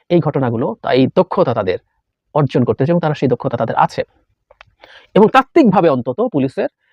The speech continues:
খুব যত সম্ভব কম বল প্রয়োগ করে সিচুয়েশন হ্যান্ডেল করার ট্রেনিং থাকার কথা। কিন্তু সেনাবাহিনী এই কাজের জন্য ট্রেন না, তার কাজ হচ্ছে শত্রুকে, মানে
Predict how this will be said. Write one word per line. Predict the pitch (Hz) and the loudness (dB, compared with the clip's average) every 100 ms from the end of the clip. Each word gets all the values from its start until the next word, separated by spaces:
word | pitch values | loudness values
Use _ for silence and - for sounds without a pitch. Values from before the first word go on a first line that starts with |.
| _ _ _ _ - | _ _ _ _ -6
খুব | - 330 _ _ - 135 | 0 0 _ _ -6 0
যত | 247 | 2
সম্ভব | 254 226 202 208 | 2 0 -2 -2
কম | 180 185 | -2 0
বল | 170 156 | 0 0
প্রয়োগ | 147 120 | 0 -2
করে | - 135 277 _ _ | -2 -2 -4 _ _
সিচুয়েশন | - 156 143 | -4 -2 -2
হ্যান্ডেল | 123 139 120 | -2 -2 0
করার | 117 165 233 _ _ _ | 0 0 -2 _ _ _
ট্রেনিং | 185 143 107 | 0 0 -2
থাকার | - - | -4 -6
কথা। | - - - _ _ _ - _ _ _ _ _ _ - | -8 -10 -14 _ _ _ -20 _ _ _ _ _ _ 2
কিন্তু | 226 | 4
সেনাবাহিনী | 254 247 214 202 | 6 4 4 2
এই | 143 | 2
কাজের | 135 131 | -2 -4
জন্য | 226 | -6
ট্রেন | - 113 101 | -4 -6 -6
না, | - | -8
তার | 156 | -4
কাজ | 147 170 165 | 0 0 0
হচ্ছে | 170 - 160 143 | -2 0 0 0
শত্রুকে, | - - 233 - 151 - - _ _ - | -2 0 0 -2 -6 -6 -16 _ _ -14
মানে | - | -12